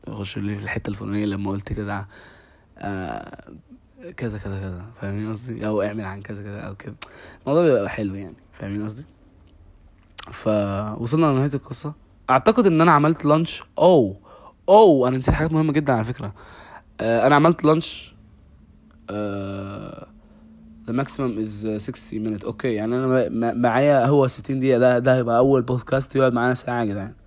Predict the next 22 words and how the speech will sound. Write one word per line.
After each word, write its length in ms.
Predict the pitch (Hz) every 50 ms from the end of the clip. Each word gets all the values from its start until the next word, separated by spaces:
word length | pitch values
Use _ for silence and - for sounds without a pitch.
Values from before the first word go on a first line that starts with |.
| - -
تمام؟ 280 | - - 110 117 123 139 - - - - - - - - - - - -
طيب، 160 | 139 135 123
عملنا، 760 | 113 131 165 196 214 214 208 190 160 143 131 120 117 117 120 - - - - - - - - - - - - _ -
<coughs> 840 | 269 277 - - - - 277 - - - - - - 659 640 -
خدنا 320 | - 90 87 175 165 170 165
الفكرة 320 | 147 - - 156 - 165
بتاعت 380 | 127 - - 131 123 117 - -
ان 60 | 120
انا 100 | 131 139
كنت 200 | 135 143 135 -
اصلًا 260 | 123 131 - 143 131
بصور 300 | 120 113 127 127 131 131
فيديوز 280 | 123 127 135 131 123 117
ومش 200 | 120 113 113 123
عارف 160 | 117 123 -
ايه 100 | 127 127
ايام 180 | 123 123 123 131
الكورونا 380 | 123 - - - 123 127 131
ومش 280 | 123 113 110 107 - -
عارف 120 | 117 113
ايه 80 | - 127
وكده. 300 | 123 - - 131 143